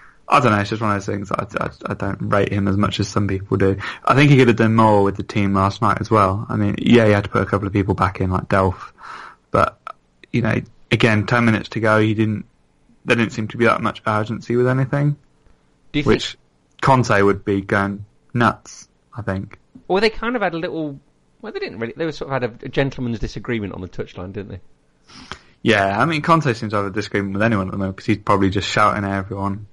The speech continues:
Speaker 1: anyway
Speaker 2: I think
Speaker 1: and
Speaker 2: you can
Speaker 1: heading
Speaker 2: feel the
Speaker 1: every
Speaker 2: end,
Speaker 1: ball.
Speaker 2: I think you can feel the ends in sight, can't he?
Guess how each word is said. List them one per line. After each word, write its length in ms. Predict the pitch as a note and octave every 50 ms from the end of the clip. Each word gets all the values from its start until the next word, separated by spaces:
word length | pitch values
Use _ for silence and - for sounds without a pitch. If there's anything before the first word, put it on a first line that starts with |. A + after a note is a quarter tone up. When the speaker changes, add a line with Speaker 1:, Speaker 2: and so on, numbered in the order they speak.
| _ - - -
Speaker 1:
anyway 600 | - A2+ A2 G#2+ G2 - - - - A2+ A#2 A#2 - -
Speaker 2:
I 40 | -
think 200 | - - D3 C#3
Speaker 1:
and 60 | B2
Speaker 2:
you 60 | G#2+
can 80 | G#2 A#2+
Speaker 1:
heading 140 | A#2+ A2 A2+
Speaker 2:
feel 80 | A2 G#2
the 60 | G#2
Speaker 1:
every 140 | A#2+ A#2+ A#2+
Speaker 2:
end, 100 | A#2+ A#2
Speaker 1:
ball. 220 | G2+ F#2 F2 - _ _ -
Speaker 2:
I 60 | - A2+
think 160 | - E3 D3+
you 60 | B2+
can 100 | C3+ B2
feel 180 | - C#3+ C3 A#2+
the 100 | A#2+ A#2
ends 180 | A#2 A#2 G#2+
in 120 | G#2+ G#2+ G2+
sight, 320 | - - A2 F#2+ F2+ -
can't 200 | - G#2+ F#2+ F2
he? 120 | - F#2+